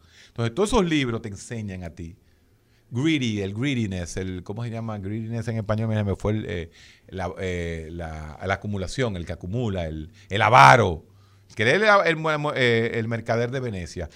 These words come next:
que, ah, ojo, que la gente se confunde. Una cosa es el Mercader de Venecia de Shakespeare y otra cosa es Muerte en Venecia, del más grande para mí escritor del siglo veinte,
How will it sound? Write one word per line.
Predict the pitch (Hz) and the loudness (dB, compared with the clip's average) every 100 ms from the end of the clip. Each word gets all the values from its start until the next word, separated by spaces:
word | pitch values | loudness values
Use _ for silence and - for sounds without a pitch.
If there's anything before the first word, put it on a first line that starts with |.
| - - _ _ _ - | -20 -20 _ _ _ -4
que, | 92 95 98 98 | 0 2 2 0
ah, | 82 90 - _ | 0 0 -2 _
ojo, | - 120 120 90 78 - _ _ _ _ | 2 6 6 4 -4 -12 _ _ _ _
que | - | -6
la | 87 | -4
gente | 95 107 | -4 -6
se | 123 | -6
confunde. | 117 101 101 92 | -6 -6 -6 -6
Una | 95 107 | -4 -4
cosa | 120 117 | -4 -6
es | 120 | -6
el | 123 | -6
Mercader | 113 107 101 101 104 | -4 -6 -4 -4 -2
de | 110 | -4
Venecia | 107 104 107 - | -4 -4 -6 -6
de | 110 | -8
Shakespeare | 104 101 90 - 90 | -6 -8 -8 -6 -6
y | 85 | -6
otra | 87 95 | -10 -10
cosa | 95 92 98 - - | -10 -8 -10 -12 -10
es | 92 87 - _ _ _ - | -10 -10 -14 _ _ _ -14
Muerte | 90 95 104 107 117 117 117 - 127 123 107 | -10 -8 -6 -4 -4 -6 -10 -10 -10 -10 -10
en | 104 | -8
Venecia, | 92 90 85 80 76 - 69 - _ _ _ _ _ _ _ | -6 -6 -6 -10 -12 -12 -14 -14 _ _ _ _ _ _ _
del | - 85 | -8 -6
más | 82 82 87 101 | -6 -6 -6 -8
grande | 101 95 98 95 | -8 -8 -8 -8
para | 92 90 85 | -8 -8 -10
mí | 87 | -10
escritor | 90 90 71 85 82 | -12 -14 -14 -14 -12
del | 80 | -14
siglo | 87 85 80 | -14 -12 -12
veinte, | 71 65 73 | -14 -18 -20